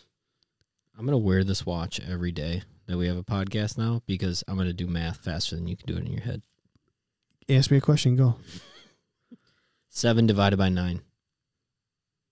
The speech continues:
Speaker 2: Uh, it's seven point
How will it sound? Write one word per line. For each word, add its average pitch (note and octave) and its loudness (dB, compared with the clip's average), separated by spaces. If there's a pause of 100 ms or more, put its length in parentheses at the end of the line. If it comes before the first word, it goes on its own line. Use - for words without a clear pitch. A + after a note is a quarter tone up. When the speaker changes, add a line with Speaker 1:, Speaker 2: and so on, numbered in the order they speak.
(1500)
Speaker 2:
Uh, A#2+ 6 (680)
it's - -2 (120)
seven - 4
point B2 4